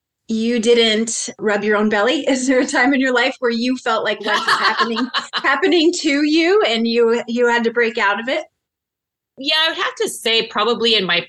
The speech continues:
Speaker 2: preteens, I just, I felt like I didn't belong where I was. And I just felt the nudge that I had to take matters into my own hands. And, um, I just took that leap of faith. I just jumped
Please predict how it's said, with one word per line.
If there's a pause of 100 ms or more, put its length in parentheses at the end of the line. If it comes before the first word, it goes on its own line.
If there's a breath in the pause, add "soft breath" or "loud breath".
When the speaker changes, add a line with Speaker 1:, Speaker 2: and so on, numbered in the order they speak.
Speaker 2:
preteens, (480)
I
just,
I
felt
like
I
didn't
belong
where
I
was. (160)
And
I
just
felt
the
nudge
that
I (100)
had
to
take
matters
into
my
own
hands. (600)
And,
um, (240)
I
just
took
that
leap
of
faith.
I
just
jumped